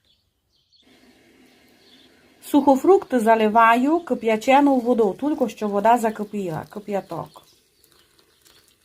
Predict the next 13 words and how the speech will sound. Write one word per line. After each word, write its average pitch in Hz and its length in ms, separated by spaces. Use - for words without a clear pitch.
І 403 120
сяк 349 340
їх 277 160
лишаю 220 840
на 240 120
п'ятнадцять 262 640
минут, 247 360
аби 254 220
се 285 100
вони 254 160
там 240 180
файно 233 440
запарили. 208 680